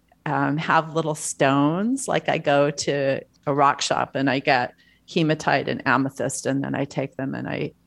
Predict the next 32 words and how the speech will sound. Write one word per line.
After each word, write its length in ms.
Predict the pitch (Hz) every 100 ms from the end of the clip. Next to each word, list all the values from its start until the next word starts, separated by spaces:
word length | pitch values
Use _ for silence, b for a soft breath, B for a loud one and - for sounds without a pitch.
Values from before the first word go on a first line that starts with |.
| _ -
go 180 | 156
to 160 | 135 156
a 40 |
couple 300 | 131 151 -
of 140 | 143 -
parks 420 | - 143 - -
that 180 | - -
we 100 | 143
played 320 | - 139 131
in 180 | 127 123
when 120 | 131
he 140 | 131 120
was 220 | 123 -
little, 320 | 131 127 123
and 160 | 123 120
I, 180 | 135 - B B B
I 40 | 135
kind 180 | 156 135
of 120 | 139
leave 380 | 143 151 151 151
them 200 | 139 131
on 160 | 131
a 180 | 123 127 _
piece 220 | - 147
of 160 | 139 -
play 220 | - 135
equipment, 500 | 131 - - 143 127
and 160 | 131 -
I 60 | 127
have 220 | 131 131
a 40 | 135
little 360 | 131 131 147